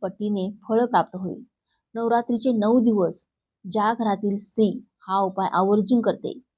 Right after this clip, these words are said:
त्या घरात नेहमी माता लक्ष्मी अखंड वास करते. साक्षात कुलदेवी त्या घरात प्रसन्न होते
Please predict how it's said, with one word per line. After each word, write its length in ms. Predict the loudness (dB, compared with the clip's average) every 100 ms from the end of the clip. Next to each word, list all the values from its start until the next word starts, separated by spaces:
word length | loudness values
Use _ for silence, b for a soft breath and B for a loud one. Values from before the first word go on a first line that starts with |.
| _ _ _ -6
त्या 180 | -4 -2
घरात 320 | 0 0 0
नेहमी 600 | -4 -2 2 2 2 -2 -6 -6
माता 280 | -4 0
लक्ष्मी 500 | 0 -2 -4 -6 -6 -8
अखंड 420 | -12 -6 -4 -2
वास 260 | 0 -2 -4
करते. 340 | -16 -20 -20 -20 _ _ _ _ _ -8
साक्षात 400 | -8 -8 -12 -10 -4
कुलदेवी 500 | 0 2 2 2 -2 0
त्या 160 | 0
घरात 320 | 0 -2 -2 -4
प्रसन्न 360 | -10 -8 -2 -2
होते 360 | -2 -2 -4